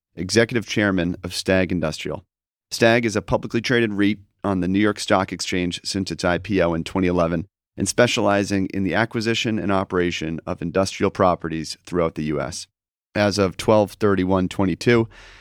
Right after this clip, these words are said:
Stag had an enterprise value of eight point four billion dollars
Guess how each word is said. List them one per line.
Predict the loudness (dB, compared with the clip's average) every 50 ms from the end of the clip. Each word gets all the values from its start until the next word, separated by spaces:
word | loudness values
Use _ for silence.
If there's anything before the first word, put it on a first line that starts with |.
| -20 _
Stag | -10 -2 0 2 4 4 4 2
had | 0 0
an | 0 -2
enterprise | -2 -2 0 0 2 2 2 0 0 0
value | 0 0 2 2 2 2 2 0 0 0
of | -2 -4 -6 -6 -4 -2
eight | -2 -2 -2
point | -2 -2 -2 -2 -2
four | 0 0 0
billion | 0 0 0 0 0 0 2 2
dollars | 2 2 4 2 2 0 -2 -2 -4 -6